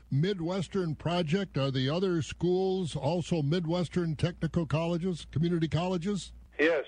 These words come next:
Speaker 2: we have Minnesota, Nebraska, Iowa, Illinois, basically all around there, the Dakotas. So we have, uh, quite a few different colleges involved, nine total across those different states, and, uh, all working hard to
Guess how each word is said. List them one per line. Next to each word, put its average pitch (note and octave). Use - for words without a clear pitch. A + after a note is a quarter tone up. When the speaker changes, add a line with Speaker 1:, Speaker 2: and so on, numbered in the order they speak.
Speaker 2:
we C#3+
have C#3
Minnesota, D#3+
Nebraska, C#3+
Iowa, C#3+
Illinois, C#3
basically B2
all A#2+
around A#2
there, A2
the A2
Dakotas. B2+
So A2+
we A2+
have, A#2+
uh, A#2
quite D#3
a D3
few E3+
different C#3+
colleges D3+
involved, D3
nine C3+
total D#3
across C3+
those C3+
different C3
states, D3+
and, B2+
uh, A#2+
all B2
working B2+
hard B2+
to A#2+